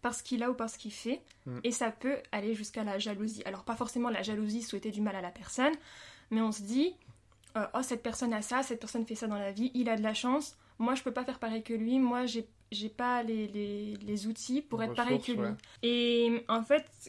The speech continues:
Speaker 1: quand on se compare trop aux autres, on a tendance à se dévaloriser, on est dans un cercle vicieux, on se
Speaker 2: Mm.
Speaker 1: dit, « Moi, je suis pas capable », donc on devient pas vraiment la personne qu'on veut devenir. Je sais pas si tu vois.
Speaker 2: Ouais.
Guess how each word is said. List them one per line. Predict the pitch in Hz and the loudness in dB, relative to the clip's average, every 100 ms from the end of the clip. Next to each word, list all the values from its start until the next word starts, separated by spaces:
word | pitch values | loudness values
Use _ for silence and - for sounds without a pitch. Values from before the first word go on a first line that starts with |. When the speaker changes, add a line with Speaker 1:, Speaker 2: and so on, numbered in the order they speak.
| - | -2
Speaker 1:
quand | 254 254 | 0 2
on | 254 | 0
se | - | 2
compare | 262 269 262 | 2 2 -2
trop | - 262 | -4 -2
aux | 254 | 0
autres, | 285 254 | -2 -2
on | 240 | -2
a | 220 | 0
tendance | 226 226 | 0 -2
à | 233 | -2
se | 226 | 0
dévaloriser, | 233 226 226 226 220 240 254 | 2 2 2 0 0 -2 -2
on | 233 | -2
est | 214 | -2
dans | 208 202 | -4 -6
un | |
cercle | 214 233 220 233 | -6 -6 -4 -2
vicieux, | 226 226 254 254 254 | -2 -2 -2 -2 0
on | 220 | -2
se | - | -2
Speaker 2:
Mm. | |
Speaker 1:
dit, « | 208 | 0
Moi, | 220 233 | 0 0
je | |
suis | - | -4
pas | 254 233 | -2 0
capable », | 240 240 240 262 294 - - | 0 0 2 2 0 -6 -8
donc | 208 247 285 302 - | 0 6 6 4 0
on | 247 240 | 2 4
devient | 220 247 214 240 | 4 2 2 0
pas | 247 269 | 2 2
vraiment | 233 247 247 269 339 _ - | 2 2 2 0 -2 _ -8
la | 226 | -6
personne | 226 226 254 | -4 -2 0
qu'on | 254 | 0
veut | 226 | -2
devenir. | 220 214 214 214 | -2 -2 -2 -4
Je | - | -16
sais | - | -16
pas | |
si | 226 233 | -14 -14
tu | - 214 208 | -14 -12 -12
vois. | 202 | -10
Speaker 2:
Ouais. | 127 123 | -6 -4